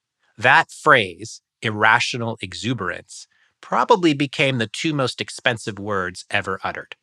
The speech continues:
The Japanese stock market was the first to open after Greenspan's speech, promptly lost three percent of its value. The Dow fell two percent in the first hour of trading,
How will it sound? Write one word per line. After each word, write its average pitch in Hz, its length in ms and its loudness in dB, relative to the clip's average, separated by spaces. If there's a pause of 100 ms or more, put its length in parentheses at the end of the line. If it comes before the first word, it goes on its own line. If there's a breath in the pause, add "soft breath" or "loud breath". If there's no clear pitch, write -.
(460)
The 113 80 -6
Japanese 156 420 2
stock - 320 4
market 127 380 0
was 107 140 -6
the 104 80 -6
first - 340 0
to - 80 -6
open 110 320 -2
after 101 200 0
Greenspan's 110 580 -2
speech, - 420 -8 (180)
promptly 127 300 2
lost 113 320 0
three 117 120 -2
percent 104 320 -8
of 90 60 -10
its 90 140 -18
value. - 340 -10 (420)
The 117 80 -4
Dow 120 340 6
fell 113 220 -2
two - 220 -8
percent 156 420 -4
in 113 100 -6
the 95 60 -6
first - 400 -4
hour 113 280 2
of 104 100 -10
trading, 85 480 -8